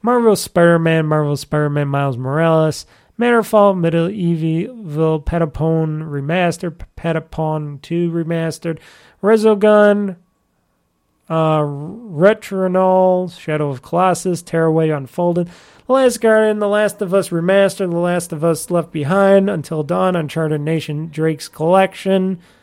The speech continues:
Uncharted Nation, Nathan Drake Collection, sorry.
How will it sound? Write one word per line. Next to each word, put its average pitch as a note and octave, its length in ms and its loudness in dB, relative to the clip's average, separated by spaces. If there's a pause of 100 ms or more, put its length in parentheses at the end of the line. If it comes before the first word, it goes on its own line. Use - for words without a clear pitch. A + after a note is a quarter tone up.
(1080)
Uncharted E3+ 400 2
Nation, E3 600 -2
Nathan F3 480 0
Drake E3+ 320 0 (140)
Collection, C3+ 520 -6
sorry. C#3 420 -2